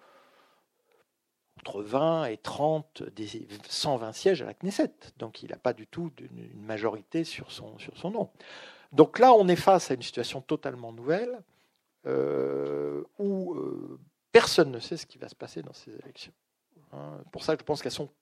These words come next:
capitales pour l'histoire d'Israël. Netanyahou peut parfaitement, euh, être reconduit.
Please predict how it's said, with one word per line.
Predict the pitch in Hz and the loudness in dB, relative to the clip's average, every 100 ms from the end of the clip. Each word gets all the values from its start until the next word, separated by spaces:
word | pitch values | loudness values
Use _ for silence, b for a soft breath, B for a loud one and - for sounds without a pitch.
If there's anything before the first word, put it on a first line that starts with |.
| _ | _
capitales | 143 - 147 120 101 - | -8 -8 -2 -2 -2 -6
pour | - | -12
l'histoire | - - 131 127 | -12 -8 -4 -4
d'Israël. | 117 - 110 139 226 269 B B B B - | -8 -14 -6 -4 -4 -8 B B B B -4
Netanyahou | 202 208 180 170 | 4 4 6 4
peut | 156 120 | 2 0
parfaitement, | 175 - 156 - 147 139 120 b b b _ _ _ _ _ _ _ _ _ _ _ _ _ _ _ - | 2 2 -2 -2 -4 -4 -6 b b b _ _ _ _ _ _ _ _ _ _ _ _ _ _ _ -12
euh, | - - - - | -8 -6 -8 -2
être | 127 - 123 | 0 2 2
reconduit. | 113 113 120 120 226 | 2 0 -6 -4 -2